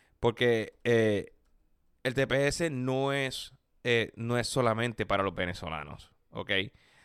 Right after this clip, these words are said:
Hay países a nivel mundial que pueden optar,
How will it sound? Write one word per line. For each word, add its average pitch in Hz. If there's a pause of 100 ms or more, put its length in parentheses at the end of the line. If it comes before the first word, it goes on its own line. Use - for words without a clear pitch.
(220)
Hay 107
países 131 (440)
a 107
nivel 113
mundial 117 (280)
que 98
pueden 117
optar, -